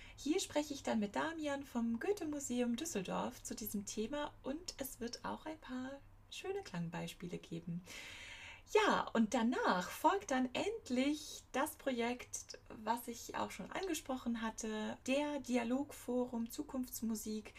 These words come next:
in Zusammenarbeit mit Maifilm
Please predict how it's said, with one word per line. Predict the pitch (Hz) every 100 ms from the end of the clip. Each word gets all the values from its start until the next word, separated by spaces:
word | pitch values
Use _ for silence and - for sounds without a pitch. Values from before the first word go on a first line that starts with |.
| - - - -
in | 330
Zusammenarbeit | - 254 226 226 226 220 208 196 196 208 - -
mit | 220 262 -
Maifilm | 202 208 240 247 - 190 185 185 185